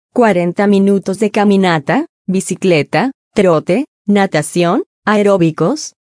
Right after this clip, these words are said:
recordando siempre hidratarse antes y después del ejercicio.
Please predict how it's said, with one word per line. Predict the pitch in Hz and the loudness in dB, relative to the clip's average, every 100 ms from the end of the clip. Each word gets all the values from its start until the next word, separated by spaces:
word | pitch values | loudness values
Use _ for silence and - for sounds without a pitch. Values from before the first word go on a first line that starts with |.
| _ | _
recordando | 190 180 180 175 175 185 196 | -4 0 -2 0 -2 0 -4
siempre | - 226 220 220 | -2 0 0 0
hidratarse | 196 170 165 - 202 220 254 | -2 -2 -4 -2 -4 -2 -2
antes | 226 208 226 - | -2 -2 -4 -4
y | |
después | 165 151 - 180 170 | -4 -4 -4 -2 0
del | 190 185 | 0 -2
ejercicio. | - 160 160 - 190 - 151 139 | -2 -6 -4 -2 -2 -2 -4 -4